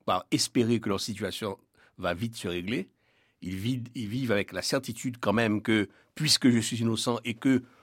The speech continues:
le pouvoir qui nous entoure est puissant, avec des moyens d'investigation considérables, donc on ne va pas tarder à se rendre compte que je suis innocent et je vais sortir. Et au fur et à mesure que le temps passe, il y a toute une série de, de modifications psychiques qui se font,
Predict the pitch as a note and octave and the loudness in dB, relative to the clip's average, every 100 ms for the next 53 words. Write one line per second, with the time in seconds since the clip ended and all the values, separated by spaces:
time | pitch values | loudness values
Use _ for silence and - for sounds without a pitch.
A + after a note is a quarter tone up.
0 | - G2+ G2+ A2+ G2+ A#2+ A#2+ G#2 F#2+ F2+ | -6 -4 -2 -2 6 8 10 8 2 -8
1 | - A#2+ G#2+ G2+ B2+ - - A2+ G2+ - | -2 0 0 -2 -2 -2 -4 -2 0 2
2 | A#2 B2 G#2+ F#2 G#2 G#2+ A2 G#2+ G2 F#2 | 2 2 -2 -4 -2 -2 -2 -4 -6 -6
3 | G#2+ A2 G#2+ G#2 F#2+ F#2 F#2 G2 G2 D3 | -4 -6 -6 -8 -8 -10 -10 -6 0 0
4 | C3 F#2 - - - B2 A#2+ B2+ G#2 B2 | 0 -8 -12 -14 4 4 4 0 2 2
5 | A#2 B2 G2+ G#2 C#3 A#2 - G#2 F#2+ F#2+ | 4 2 2 0 0 0 -2 -4 -2 -4
6 | B2+ C3+ - G2 F#2+ - F#2+ F#2 C3 A2 | -4 -4 -6 -8 -6 -6 -8 -4 -4 -2
7 | G#2+ G2 - F#2+ F#2+ _ - _ _ - | -4 -8 -12 -14 -16 _ -20 _ _ -14
8 | - A#2 A#2 D#3 D3 C3 D3 B2 A2 G#2+ | 0 2 8 10 10 8 4 4 0 -2
9 | F#2 - F3 - - - _ _ _ _ | -2 2 2 0 -8 -12 _ _ _ _
10 | - G#2 B2 C3 C#3 C3+ B2+ A2+ A2+ G#2+ | -6 -4 -2 -4 0 2 4 4 0 0
11 | C#3 C3+ B2 B2 A2+ B2+ A2 G2+ - B2 | 0 0 0 0 0 -2 -2 -6 -8 -6
12 | - B2 - - F#2 - C3+ | -6 -6 -10 -12 -12 -8 -8